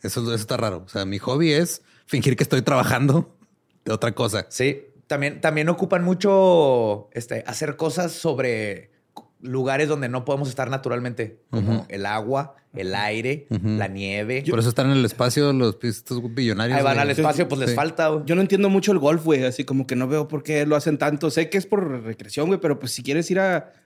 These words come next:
Speaker 3: cotorrear, vete a sentarte a un parque y a echarte una cheve, güey. O sea
Speaker 2: De hecho, el golf no debería existir ya, güey.
Speaker 3: <laughs> Güey, qué pedo, güey.
Speaker 2: Lo juega
Speaker 3: Así
Speaker 2: como el punto cero cero cero uno de la población y es
Speaker 1: Ujú.
Speaker 2: una gastadera de agua, güey.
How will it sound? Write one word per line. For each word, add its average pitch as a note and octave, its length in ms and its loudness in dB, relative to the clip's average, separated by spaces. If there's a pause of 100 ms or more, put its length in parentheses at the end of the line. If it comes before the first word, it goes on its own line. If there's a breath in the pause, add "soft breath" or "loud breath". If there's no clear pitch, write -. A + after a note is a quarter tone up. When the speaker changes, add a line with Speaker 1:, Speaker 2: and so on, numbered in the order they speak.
Speaker 3:
cotorrear, C3 480 -2
vete E3 220 0
a F3+ 100 -2
sentarte C3 340 -2
a E3+ 40 2
un D#3+ 60 -2
parque E3 320 -2
y F3 40 2
a D#3+ 40 2
echarte C#3 280 -2
una E3+ 140 0
cheve, A3+ 260 0
güey. A3+ 160 4
O F3+ 100 2
sea D3 300 -2
Speaker 2:
De C#3 80 -4
hecho, D#3 140 -2
el F3+ 80 0
golf F3 260 2
no F#3 100 2
debería F#3 200 2
existir F3 420 -6
ya, D#3 200 0
güey. E3 160 -2
Speaker 3:
<laughs> G3+ 60 2
Güey, F#3 200 2
qué F#3+ 100 2
pedo, G#3+ 260 0
güey. A#3+ 140 6
Speaker 2:
Lo B3+ 160 6
juega D#3+ 160 6
Speaker 3:
Así - 80 4
Speaker 2:
como F3 160 2
el C#3 80 0
punto D#3+ 320 -2
cero E3+ 220 -2
cero E3+ 180 -2
cero E3+ 140 0
uno F3 100 0
de F#3 40 0
la F#3 100 0
población D#3 580 0
y A#2+ 80 -2
es G2 60 0
Speaker 1:
Ujú. A#2+ 60 4
Speaker 2:
una C#3+ 100 0
gastadera C3+ 340 -4
de C3 240 -2
agua, G#2 360 -4
güey. G1+ 180 -20